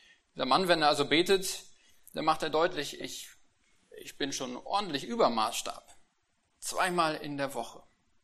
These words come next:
Er gibt den Zehnten von allem.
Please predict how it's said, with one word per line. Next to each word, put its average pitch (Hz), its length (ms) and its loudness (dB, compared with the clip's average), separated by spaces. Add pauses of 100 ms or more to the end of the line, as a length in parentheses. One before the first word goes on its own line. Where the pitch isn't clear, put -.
(1700)
Er 147 100 -8
gibt 165 200 -4
den 156 120 -2
Zehnten 139 640 -4
von - 260 -12
allem. 127 480 -6